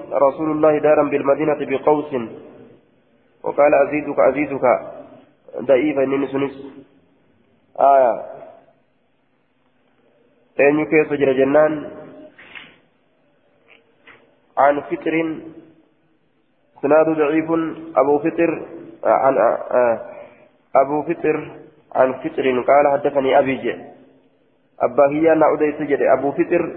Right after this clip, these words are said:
واسمه خليفة. مكان إسا خليفة مجهول ولا لما.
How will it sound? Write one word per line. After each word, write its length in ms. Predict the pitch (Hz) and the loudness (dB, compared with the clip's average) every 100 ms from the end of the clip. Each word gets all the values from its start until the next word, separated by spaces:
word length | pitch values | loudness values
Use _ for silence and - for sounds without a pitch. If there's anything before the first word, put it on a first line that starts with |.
| - | -8
واسمه 540 | 92 143 151 156 165 | 2 2 2 0 0
خليفة. 460 | 165 156 160 165 139 - - - - _ _ _ _ | 2 2 2 2 0 -2 -16 -18 -20 _ _ _ _
مكان 340 | 127 127 147 147 | 0 2 2 0
إسا 180 | 160 | 0
خليفة 580 | 156 180 170 143 135 127 | 0 0 0 2 2 4
مجهول 580 | 131 131 135 156 156 151 - | 2 -2 -2 -2 -2 -2 -2
ولا 260 | 139 139 | 2 4
لما. 260 | 147 139 | 4 2